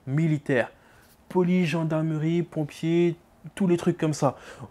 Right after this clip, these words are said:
On va s'attaquer à l'épreuve des pompes aujourd'hui parce que les pompes, c'est important, d'accord ? Plus facile de, que les tractions, plus tranquille, mais faut savoir les faire, d'accord ? Petit rappel, pour les hommes, il me semble que c'est dix pompes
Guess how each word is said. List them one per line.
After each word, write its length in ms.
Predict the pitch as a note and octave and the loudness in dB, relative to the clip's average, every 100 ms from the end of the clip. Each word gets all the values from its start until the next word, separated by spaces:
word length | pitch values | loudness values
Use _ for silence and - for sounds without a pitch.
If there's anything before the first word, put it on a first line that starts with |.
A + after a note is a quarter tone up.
| - | 2
On 120 | A3 | 4
va 140 | E3+ F#3 | 6 4
s'attaquer 500 | F#3 F3+ E3+ F#3 F3+ | 6 4 4 4 4
à 100 | D#3+ | 4
l'épreuve 440 | D#3 - F3 D#3 | 2 4 2 4
des 140 | D3+ | 2
pompes 360 | D#3 - D3+ B2+ - | 0 0 -2 -2 -2
aujourd'hui 380 | B2+ C3+ D#3 | 0 2 2
parce 180 | G3+ E3+ | 2 -2
que 100 | - | -2
les 160 | F#3+ F3+ | -4 -4
pompes, 360 | - F#3 G3 - - - | -4 0 0 -2 -18 -20
c'est 300 | - - - | -16 -12 -4
important, 640 | D#3+ D#3 - C#3+ - B2 - _ - | 0 0 -2 -10 -8 -8 -8 _ -6
d'accord ? 380 | B2 E3+ E3+ - _ _ _ - _ - | -2 2 2 0 _ _ _ -20 _ -2
Plus 160 | E3 | 0
facile 320 | D#3 E3+ - | 2 2 2
de, 100 | F3+ | 2
que 160 | F3 - | 2 6
les 100 | F3+ | 6
tractions, 500 | F3 F3+ - G#3+ A3+ - - - - | 6 2 4 2 2 -4 -20 -20 -20
plus 220 | - G#3 | 2 4
tranquille, 500 | G#3 G3+ F#3+ A3+ A#3+ G#3 - - _ | 4 2 2 4 4 2 -10 -20 _
mais 140 | C3+ D3+ | -2 0
faut 300 | - G#3 - | 4 4 2
savoir 720 | - - D#3+ C#3+ F3 F3+ - | -8 0 0 4 2 0 -6
les 160 | C3+ C3 | -6 -6
faire, 420 | - C#3 A2 - - | -2 0 0 -8 -8
d'accord ? 480 | A2+ D#3 F3+ F#3 - - - - - _ - _ - | -2 6 6 6 -2 -20 -20 -20 -20 _ -20 _ 4
Petit 300 | F3+ F3 G3 | 4 6 4
rappel, 360 | F3+ E3+ G#3+ G#3+ | 4 8 6 6
pour 160 | D#3+ | 4
les 200 | D#3+ D#3 | 6 8
hommes, 120 | G3+ | 6
il 80 | F3 | 6
me 60 | D#3 | 4
semble 300 | - F#3+ F3+ | 2 0 2
que 140 | D#3 | 0
c'est 420 | C3+ - D3+ C#3+ - | -2 0 0 0 -4
dix 200 | C3+ D3 | -4 -2
pompes 340 | - F3 G3 | -2 0 0